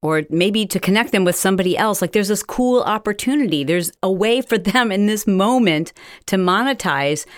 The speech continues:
but they've made it too difficult. It's almost like a store that has no cash register.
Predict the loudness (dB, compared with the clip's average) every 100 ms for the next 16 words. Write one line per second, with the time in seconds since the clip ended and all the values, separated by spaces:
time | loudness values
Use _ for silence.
0 | -10 -4 0 2 2 0 0 -2 -4 -2
1 | -2 -4 -8 -6 -6 -4 0 0 0 -2
2 | -2 -2 -4 -6 -4 -2 0 2 2 0
3 | -2 -8 -4 0 0 0 -2 0 -2 -2
4 | -2 -4 -4 -8 -8 -10